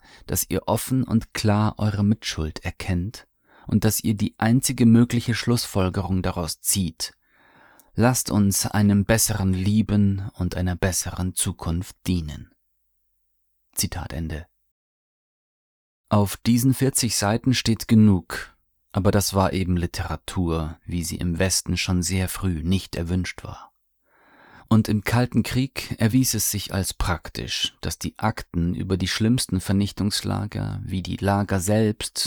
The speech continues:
zu großen Teilen auf der anderen Seite des Eisernen Vorhangs lagen. Allein die Zeugen zu finden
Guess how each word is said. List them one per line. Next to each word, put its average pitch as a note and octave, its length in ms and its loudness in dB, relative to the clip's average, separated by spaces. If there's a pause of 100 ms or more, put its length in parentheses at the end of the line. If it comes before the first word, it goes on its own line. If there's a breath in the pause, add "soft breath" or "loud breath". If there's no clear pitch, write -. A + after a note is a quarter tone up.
(100)
zu - 140 -6
großen A2 440 0
Teilen G#2 560 -2 (340 loud breath)
auf - 140 -2
der F2+ 140 2
anderen G#2+ 360 4
Seite E2+ 380 -4
des F2+ 240 -4
Eisernen F2 500 -2
Vorhangs F2 580 -8
lagen. D#2+ 440 -8 (1000 soft breath)
Allein G2+ 380 2
die B2+ 120 2
Zeugen C3 440 4
zu - 100 -4
finden E2+ 580 -2